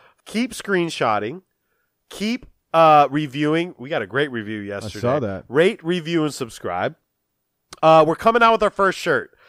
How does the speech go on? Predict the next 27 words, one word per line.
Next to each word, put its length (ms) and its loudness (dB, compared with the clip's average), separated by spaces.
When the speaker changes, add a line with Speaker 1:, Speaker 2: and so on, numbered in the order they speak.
Speaker 1:
which 180 -2
I'm 200 2
really 440 2
excited 500 0
about. 360 4
Speaker 2:
This 80 -12
is 40 -10
gonna 140 -2
be 100 -6
good. 260 -6
Speaker 1:
We're 160 2
working 280 2
with 120 -2
the 100 -2
Retro 440 0
Kings. 360 -6
This 100 -14
is 80 -14
gonna 220 -4
be 140 -2
our 160 4
in-house 500 0
artist. 420 0
This 140 -14
is 100 -14
my 200 -2
guy. 440 2